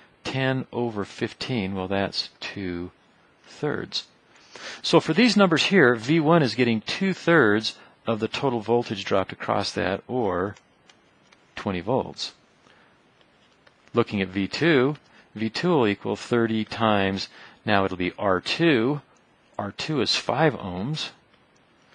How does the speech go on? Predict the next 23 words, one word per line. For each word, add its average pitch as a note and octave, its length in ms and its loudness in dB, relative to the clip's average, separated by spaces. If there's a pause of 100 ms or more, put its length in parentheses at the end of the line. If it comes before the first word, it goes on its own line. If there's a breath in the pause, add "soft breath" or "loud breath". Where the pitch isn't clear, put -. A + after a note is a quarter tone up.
(160)
So - 160 -8
we G#2 80 -2
have G2+ 320 -2 (140)
R G#2+ 120 -2
two - 260 -2
in G3+ 60 4
the B2 80 2
numerator E2+ 380 0
this A#2+ 160 -2
time, F2 420 -6
t-, - 200 -12
over F2 220 -4
ten F2 460 -6
plus - 460 -6
five. - 720 -12 (640 loud breath)
That's G2+ 240 -6
equal G2+ 240 -6
to F#2+ 100 -6
thirty G#2 560 -2
times F#2+ 720 -4 (540 soft breath)
one F#2 340 -8
third, F#2 680 -2 (360)
or D#2+ 400 -6